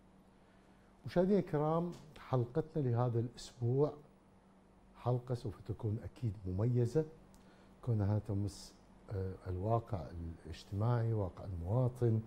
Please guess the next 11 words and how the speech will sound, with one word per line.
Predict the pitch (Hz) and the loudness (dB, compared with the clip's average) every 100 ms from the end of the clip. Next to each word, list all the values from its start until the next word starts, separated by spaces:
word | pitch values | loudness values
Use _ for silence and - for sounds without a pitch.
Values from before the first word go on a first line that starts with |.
| - - 117 | -6 -8 -6
بشكل | - 101 | -4 -2
مباشر، | 98 90 104 123 - 123 120 117 - - - - - | -2 2 4 4 4 2 2 2 -10 -20 -20 -12 -2
معاملته. | 98 107 107 107 113 107 123 117 120 - - - - | 0 4 4 4 2 2 4 6 4 -2 -20 -20 -2
ماكو | 190 196 170 | 4 4 6
إنسان | 143 120 - 123 131 143 143 - | 4 2 2 4 4 2 -4 2
بلغ | 123 139 123 | 4 6 4
ال | 113 - | 2 0
ثمنتاش | 104 95 101 101 92 - | -2 0 -2 -4 -6 -6
عام | 104 131 147 175 - - - - 139 | 0 4 4 2 -2 -14 -20 -8 2
إذا | 127 | 6
ما | 117 120 123 127 | 8 6 6 2